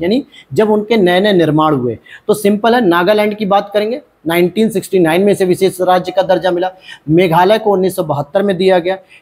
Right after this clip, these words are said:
हिमाचल प्रदेश को उन्नीस सौ इकहत्तर में दिया गया, मिजोरम को उन्नीस सौ पचहत्तर में, क्योंकि यहाँ पूछा ही जा रहा है विशेष राज्य का दर्जा कब प्रदान किया गया।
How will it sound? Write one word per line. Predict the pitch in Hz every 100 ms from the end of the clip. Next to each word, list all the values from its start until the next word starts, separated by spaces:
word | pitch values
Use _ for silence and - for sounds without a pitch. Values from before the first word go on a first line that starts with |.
| -
हिमाचल | 170 180 175 226
प्रदेश | 220 196 190
को | 190
उन्नीस | 175 165
सौ | 160
इकहत्तर | 147 143 - 196
में | 196
दिया | 175 180
गया, | 175 196 - - -
मिजोरम | 165 180 214 247
को | 247
उन्नीस | 190 180 170
सौ |
पचहत्तर | 208 185 151 - 131
में, | 123
क्योंकि | _ - - 226 262
यहाँ | 233 202 240
पूछा | 208 185 208
ही | 214 269
जा | 220 175
रहा | 165
है | 160 254 143
विशेष | 165 208 240 233
राज्य | 175 165 175
का | 185
दर्जा | 147 175 175 147 156 - -
कब | 226
प्रदान | 196 156 151 175
किया | - 202 131
गया। | 113 110